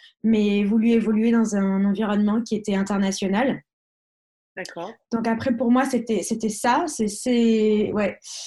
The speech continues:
Speaker 1: pour ces raisons-là, mais c'est aussi parce que, en fin de compte, je voulais pas vraiment rester en France parce que après mon, après mon lycée, euh,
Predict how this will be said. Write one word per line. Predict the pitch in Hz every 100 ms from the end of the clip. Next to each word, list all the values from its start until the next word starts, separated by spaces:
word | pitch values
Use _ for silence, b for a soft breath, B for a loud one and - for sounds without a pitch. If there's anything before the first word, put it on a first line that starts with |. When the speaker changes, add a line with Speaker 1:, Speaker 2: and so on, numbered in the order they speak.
| B B _
Speaker 1:
pour | 247
ces | - 269
raisons-là, | 254 254 262 254 294
mais | 269
c'est | 233 233
aussi | 226 226
parce | 233 202 -
que, | 240 233 226
en | 214
fin | 214
de | 214
compte, | 254 262
je | 196
voulais | 196 202 202
pas | - 247 233 226 220
vraiment | 190 202 220 214
rester | 214 214 -
en | 226
France | 220 254 294
parce | - 196 -
que | 214 208 202 B B -
après | 220 - 247
mon, | 240 233 226 220 208
après | 208 - 240
mon | 226
lycée, | 220 226 - 269 302 339 B B B B 226
euh, | 226 220 214 208 202 190 185 185